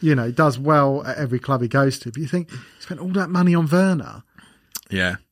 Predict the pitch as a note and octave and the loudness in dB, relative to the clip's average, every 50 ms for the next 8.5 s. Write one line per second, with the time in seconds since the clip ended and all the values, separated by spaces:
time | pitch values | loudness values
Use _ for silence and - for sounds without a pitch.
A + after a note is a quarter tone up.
0 | _ _ _ - F3+ E3+ F3 F#3 G3 F3+ D3+ - - G3 F#3 E3+ E3+ - C3+ D3 | _ _ _ 0 2 4 4 4 4 2 0 2 2 2 4 2 2 0 -2 -2
1 | C#3+ - C#3+ C#3 C#3+ C#3 C#3+ E3 C#3+ C#3+ C3+ B2+ - - D#3+ D3+ C#3 - - F#3 | -2 -2 0 2 2 2 2 0 0 -2 -2 -2 -2 -2 0 0 0 2 2 2
2 | E3 C#3+ C#3+ C3+ A2 B2+ B2+ A#2 - _ _ - E3+ E3 D#3 - - C#3 B2 A#2+ | 4 4 2 2 2 0 -2 -2 -4 _ _ 0 2 2 2 0 -4 -6 -6 -2
3 | C3 D3 C#3+ C3 C3 A#2+ B2 A2 - - C3 B2+ A#2 A2 - _ _ _ _ _ | -2 0 0 0 -2 -2 -4 -4 -4 -2 -2 -2 -2 -4 -10 _ _ _ _ _
4 | C3+ C3+ C#3+ B2+ - - C3 A#2+ A#2+ A2+ C3 C#3+ D3 D3 C3+ A#2+ G#2+ G#2 A2 G#2+ | 0 0 0 0 0 0 0 0 0 2 4 4 4 4 2 0 -2 -6 -6 -6
5 | A2+ G#2+ G2+ A2 G#2+ - A#2+ A#2 A2+ A2 A2 A2 G#2 A2+ A2+ A#2+ C#3+ D3 D3 C#3+ | -6 -6 -6 -8 -8 -8 -8 -8 -6 -6 -8 -6 -6 -6 -2 2 2 2 0 -2
6 | - G#2 E2 C2+ - - A2 G2 F#2+ F#2+ F#2+ G2 - _ _ _ _ _ _ _ | -8 -18 -18 -18 -8 -4 -2 0 0 0 -2 -4 -6 _ _ _ _ _ _ _
7 | _ - D3+ C3 F3 F3 D#3 C#3 D#3 D#3 - C3+ A#2 G2 G2 G#2 A2+ B2+ C#3+ - | _ -6 -2 0 0 2 2 2 2 0 0 -2 -2 2 2 4 4 4 2 0
8 | - D3 C#3+ C#3+ C#3+ C#3 C3+ C3+ D3 - | -2 -2 0 0 2 0 0 -2 -4 -8